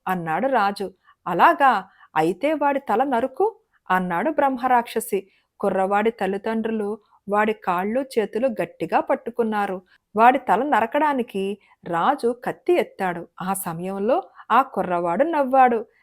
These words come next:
వెంటనే బ్రహ్మరాక్షసి కుర్రవాణ్ణి ఎత్తుకుని ముద్దాడి, "ఇంటికి తిరిగిపో బాబూ,"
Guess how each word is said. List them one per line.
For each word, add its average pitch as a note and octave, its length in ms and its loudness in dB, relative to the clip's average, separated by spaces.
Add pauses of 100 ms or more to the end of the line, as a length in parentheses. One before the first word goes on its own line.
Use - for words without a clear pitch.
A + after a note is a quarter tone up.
(160)
వెంటనే A3 840 -2 (300)
బ్రహ్మరాక్షసి G#3+ 1040 0 (240)
కుర్రవాణ్ణి G3+ 600 0
ఎత్తుకుని G3 600 -6 (100)
ముద్దాడి, G3 680 0 (240)
"ఇంటికి C#4+ 360 2
తిరిగిపో C4+ 540 2
బాబూ," G3+ 520 2